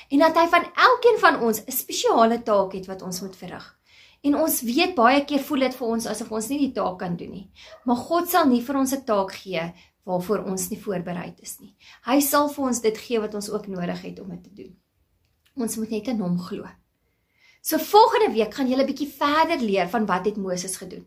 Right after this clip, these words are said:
Julle het nou geleer van hierdie wonderwerk van die bos wat gebrand het en waar God met hom kom praat het en hom vertel het wat om te doen. Maar volgende week gaan ons bietjie verder leer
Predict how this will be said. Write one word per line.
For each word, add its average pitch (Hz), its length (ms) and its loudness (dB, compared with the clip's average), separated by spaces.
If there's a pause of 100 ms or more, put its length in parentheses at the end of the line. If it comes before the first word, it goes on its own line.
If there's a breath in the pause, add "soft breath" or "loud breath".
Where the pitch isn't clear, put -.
(400 soft breath)
Julle 247 160 6
het 277 80 6
nou 277 140 6
geleer 240 400 2
van 240 160 -2
hierdie 202 260 -2
wonderwerk 226 600 2
van 208 120 -6
die 196 100 -4
bos 214 260 0
wat 226 140 -8
gebrand 185 420 -6
het 180 140 -8
en 196 100 -6
waar 196 200 0
God 269 280 -6
met 240 160 -4
hom 208 180 -4
kom 208 160 -6
praat 208 340 -4
het - 280 -20 (220 loud breath)
en 208 100 -4
hom 196 140 -4
vertel 208 340 -4
het 214 160 0
wat 175 200 -6
om 202 60 -10
te 180 120 -12
doen. - 180 -16 (440 soft breath)
Maar 220 100 -4
volgende 294 340 6
week 240 160 6
gaan 233 120 0
ons 214 120 0
bietjie 214 220 -8
verder 226 380 4
leer 180 280 -4